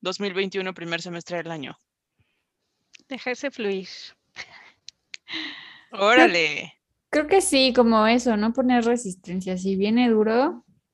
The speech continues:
Speaker 3: hay
Speaker 2: Pues
Speaker 3: que
Speaker 2: ya.
Speaker 3: fluir.
Speaker 2: Ujú.
Speaker 1: Flojito y cooperando y ¡ánimo! Todavía faltan seis meses.
Speaker 3: <laughs>
Speaker 2: <laughs>
Speaker 1: Muchas gracias por escucharnos, Calderitos. Como siempre, es un verdadero privilegio acompañarles.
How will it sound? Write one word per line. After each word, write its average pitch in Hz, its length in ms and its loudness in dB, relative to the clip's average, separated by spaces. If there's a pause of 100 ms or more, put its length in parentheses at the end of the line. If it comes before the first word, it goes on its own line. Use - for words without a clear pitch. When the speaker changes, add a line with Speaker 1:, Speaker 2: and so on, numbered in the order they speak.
(320)
Speaker 3:
hay 202 120 -4
Speaker 2:
Pues 202 40 -6
Speaker 3:
que 196 100 -4
Speaker 2:
ya. 196 140 -6
Speaker 3:
fluir. 185 240 -4 (400)
Speaker 2:
Ujú. 208 300 -14
Speaker 1:
Flojito 226 380 -2
y 320 60 0
cooperando 196 600 0
y 180 160 0 (120)
¡ánimo! 277 800 4
Todavía 220 280 4
faltan 202 300 -2
seis 262 160 2
meses. 254 460 4 (920)
Speaker 3:
<laughs> - 0 -
Speaker 2:
<laughs> 453 2000 2 (100)
Speaker 1:
Muchas 277 340 -4
gracias 285 320 4
por 254 140 -2
escucharnos, 214 680 -2
Calderitos. 196 560 -4
Como 175 180 -10
siempre, 180 320 -8
es 175 100 -8
un 190 180 -8
verdadero 175 380 -4
privilegio 170 520 -12
acompañarles. 185 920 -8